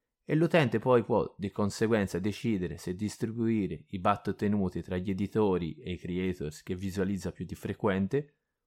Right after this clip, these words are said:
o tenerli per un utilizzo privato. Quindi Brave Browser si presenta come una valida alternativa a Chrome o altri browser, ha infatti raggiunto gli oltre trenta milioni di users mensili e anche la sua criptovaluta bat ne ha beneficiato.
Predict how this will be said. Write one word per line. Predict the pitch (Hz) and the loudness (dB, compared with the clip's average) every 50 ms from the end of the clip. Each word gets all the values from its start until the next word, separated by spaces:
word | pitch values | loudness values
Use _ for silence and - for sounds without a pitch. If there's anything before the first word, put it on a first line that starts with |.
| _ _ | _ _
o | _ - 160 165 | _ 4 4 6
tenerli | 160 190 175 120 98 107 143 147 | 8 6 6 8 6 4 2 2
per | 135 127 101 92 | 2 2 2 2
un | 95 95 | 2 2
utilizzo | 90 - 92 90 95 95 92 104 | 0 -2 -2 -2 -2 -2 -2 -2
privato. | 92 - - 78 87 101 92 80 - - - - - _ _ _ _ _ _ _ _ _ _ _ _ _ _ _ _ _ _ _ _ _ | -4 -4 -4 -2 0 0 0 0 -2 -6 -14 -18 -18 _ _ _ _ _ _ _ _ _ _ _ _ _ _ _ _ _ _ _ _ _
Quindi | - 139 127 110 95 - - _ _ _ _ _ | 2 4 4 4 4 2 -2 _ _ _ _ _
Brave | _ - 110 135 139 165 175 156 | _ 0 8 10 10 10 10 8
Browser | 139 143 151 151 160 180 190 190 202 196 185 | 6 2 2 2 2 2 0 0 0 0 -2
si | - - 131 | -2 -4 -4
presenta | 120 113 107 117 107 104 - 101 | -2 0 0 0 0 0 -2 -4
come | - - 120 107 | -2 0 0 2
una | 107 104 101 | 2 2 2
valida | 101 104 107 110 113 123 135 139 135 135 127 123 - - - | 2 2 4 4 4 4 4 4 2 2 2 0 -2 -6 -8
alternativa | - 101 95 - 98 98 98 - - 107 101 98 | -8 -6 -4 -2 -2 -2 -2 -2 -2 0 0 0
a | 90 - | -2 -4
Chrome | - - 92 95 104 117 135 139 147 147 147 - | -6 -2 0 2 2 2 2 0 -2 -4 -6 -6
o | - 95 | -4 -2
altri | 98 95 90 - 92 95 | 0 0 -2 -2 -4 -4
browser, | 87 92 92 87 85 85 85 98 101 117 - _ _ _ _ _ _ _ _ _ _ | -2 0 0 0 0 0 0 -2 -4 -4 -6 _ _ _ _ _ _ _ _ _ _
ha | - - 110 | 0 0 2
infatti | 107 113 120 117 - | 4 4 4 4 4
raggiunto | 110 107 107 104 107 120 120 117 113 113 104 | 4 4 4 4 4 2 2 4 4 2 2
gli | 101 98 113 | 2 2 2
oltre | 110 104 - 104 95 - | 0 2 2 0 -2 -2
trenta | _ - 104 117 135 143 139 - - 139 | _ -2 2 2 2 2 2 2 2 2
milioni | 120 117 104 104 107 110 113 127 131 123 | 4 4 2 2 2 2 2 2 0 0
di | 107 101 98 95 104 | 0 0 0 0 0
users | 113 110 98 117 95 - | 0 0 0 -2 -2 -2
mensili | - 95 92 92 - - - 92 87 85 92 117 135 - _ _ _ _ _ _ _ _ _ _ | -2 -2 -2 -2 -4 -6 -6 -6 -6 -4 -6 -8 -8 -12 _ _ _ _ _ _ _ _ _ _
e | - 147 | 0 2
anche | 143 143 - - | 2 2 2 2
la | 107 107 | 0 0
sua | - - 139 110 90 | 0 2 0 0 0
criptovaluta | - - 131 120 - - 120 117 113 123 123 113 - 117 | 0 -2 -2 -2 -2 -2 0 0 2 2 0 0 -2 -2
bat | 117 123 127 127 139 139 - - 185 196 185 | 0 2 2 2 2 0 0 -2 -2 -2 0
ne | - 117 113 | 0 2 2
ha | 107 | 2
beneficiato. | 101 98 101 98 95 - - 92 - - 87 85 82 - 95 92 98 | 2 2 0 0 0 -2 -4 -6 -4 -4 -4 -4 -4 -6 -10 -14 -14